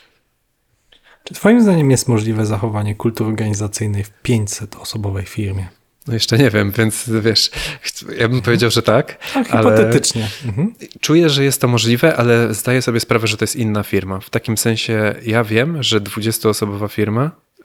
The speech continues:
Speaker 2: nawet jeżeli ma identyczną wartości, to i tak będzie inna firma niż pięćdziesięcioosobowa firma o tych samych wartościach. Stuosobowa, pewnie dwustu, pięciuset, potem pewnie już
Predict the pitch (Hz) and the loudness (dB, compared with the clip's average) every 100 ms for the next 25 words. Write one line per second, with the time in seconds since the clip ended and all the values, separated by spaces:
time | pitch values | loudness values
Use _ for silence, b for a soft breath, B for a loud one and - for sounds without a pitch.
0 | - 110 113 113 120 117 110 110 131 - | -6 -2 0 0 2 2 2 0 0 0
1 | 113 110 107 104 110 107 107 - 156 185 | 0 0 -2 -2 -2 0 -2 0 -2 -2
2 | B B B - 113 120 123 117 113 117 | B B B -4 0 0 0 0 0 0
3 | 110 107 104 113 120 135 117 - 120 113 | 2 0 0 -2 0 0 0 -2 -2 0
4 | 120 110 104 104 101 101 - 107 110 107 | -2 -2 -2 -2 -4 -6 -4 -4 -4 -6
5 | - 107 104 107 101 107 - 131 147 - | -4 -2 0 -2 -4 -8 -6 -6 -6 -12
6 | B B B - - 117 113 - 113 120 | B B B -8 -4 2 2 2 0 0
7 | 135 143 - 110 107 98 107 117 - 123 | 0 -2 -2 0 0 -2 -2 -4 -2 -2
8 | 123 _ - 110 113 113 113 - 123 120 | -2 _ -4 -2 -2 -4 -4 -2 -4 -2
9 | 110 110 110 110 - | -2 -2 -2 -2 -4